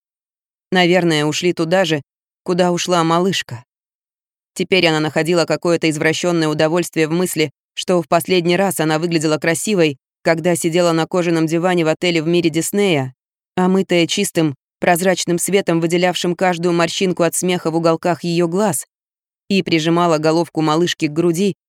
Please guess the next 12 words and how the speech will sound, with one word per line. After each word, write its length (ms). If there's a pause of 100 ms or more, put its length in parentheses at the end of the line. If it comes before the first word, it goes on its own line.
(380)
ощущавшейся 800
облаком. 580 (840)
В 80
её 300
крови 340
текло 340
солнце, 520 (400)
что 240
пропитало 480
её 280
насквозь. 640 (640)
Чудесное, 760